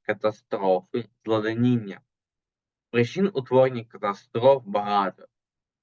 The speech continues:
водоспадів багато, а тому на з-, на земній кулі їх нараховується величезна кількість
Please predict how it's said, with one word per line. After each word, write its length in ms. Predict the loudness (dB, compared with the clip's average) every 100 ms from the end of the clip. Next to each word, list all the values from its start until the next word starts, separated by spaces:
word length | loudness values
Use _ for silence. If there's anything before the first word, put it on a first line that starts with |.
| _ _ _ -2
водоспадів 600 | 0 0 0 -2 -2 -6
багато, 500 | -6 -2 -2 -2 -12 _
а 160 | 0 0
тому 400 | -2 -8 -6 -4
на 160 | -6 -10
з-, 140 | _
на 340 | -14 -10 -8 -8
земній 560 | -6 -4 -4 -4 -6 -6
кулі 340 | 0 0 2 -2
їх 260 | -2 -4 -6 -20 _ _ -2
нараховується 720 | 0 0 0 2 2 0 -6
величезна 720 | -4 -8 -4 0 0 0 -6
кількість 580 | _ -2 -2 -6 -16